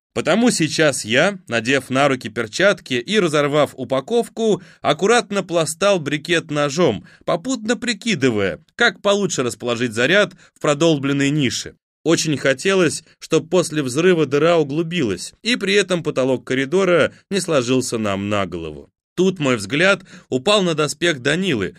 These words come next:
аккуратно сложенный в углу. Кольчуга с остальными накладками, широкий боевой пояс с бляхами и мечом на специальном подвесе, а сверху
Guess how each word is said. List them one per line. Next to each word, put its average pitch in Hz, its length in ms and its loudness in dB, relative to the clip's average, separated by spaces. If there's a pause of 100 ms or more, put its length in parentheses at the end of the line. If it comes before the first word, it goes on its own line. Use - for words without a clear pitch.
(120)
аккуратно 127 560 0
сложенный 113 540 -2
в 104 80 -6
углу. 120 440 0 (200)
Кольчуга 151 520 0
с - 100 -6
остальными 127 540 0
накладками, 180 880 0 (140)
широкий 170 480 2
боевой 143 480 0
пояс 165 480 0
с 98 140 -10
бляхами 147 560 0
и 120 80 -2
мечом 147 520 0 (140)
на 143 80 -4
специальном 147 680 -2
подвесе, 135 680 -4 (220)
а 110 160 -2
сверху 190 600 0